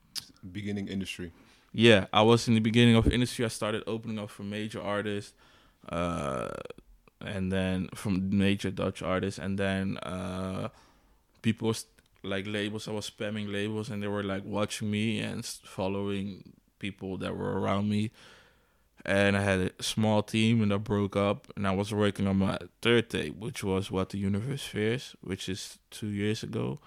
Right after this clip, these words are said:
Speaker 2: I dropped that one year ago.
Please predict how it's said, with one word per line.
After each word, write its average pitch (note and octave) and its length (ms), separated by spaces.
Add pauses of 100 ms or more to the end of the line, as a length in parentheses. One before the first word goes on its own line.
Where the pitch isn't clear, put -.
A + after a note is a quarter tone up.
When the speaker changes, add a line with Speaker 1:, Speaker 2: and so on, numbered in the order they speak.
(500)
Speaker 2:
I D#2+ 100
dropped F#2 360
that G#2+ 240 (920)
one G2+ 400
year F#2+ 180
ago. - 460